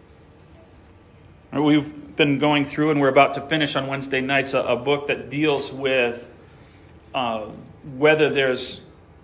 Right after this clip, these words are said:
you know, what's happening to, in our society, objective truth.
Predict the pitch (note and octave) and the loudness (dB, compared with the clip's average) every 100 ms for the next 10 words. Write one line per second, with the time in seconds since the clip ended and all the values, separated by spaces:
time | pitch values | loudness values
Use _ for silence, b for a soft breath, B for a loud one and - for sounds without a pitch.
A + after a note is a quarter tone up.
0 | - - - - B2+ B2 G#2+ - C#3 D3 | -20 -20 -20 -10 -4 -2 -4 -6 -8 -4
1 | D#3+ E3 - - D3+ - C#3 C3 - D3 | 2 2 2 2 2 2 -2 -4 -2 0
2 | C#3 B2+ B2+ B2+ B2 - A#2+ - E3 G3 | 0 0 0 2 0 -2 -8 2 6 6
3 | C#3+ - B2 A2+ A2+ - D3 C3+ - B2+ | 4 0 0 0 -2 0 2 2 0 -4
4 | - - E3+ A#2+ E2+ - | -4 -4 -2 -2 -6 -16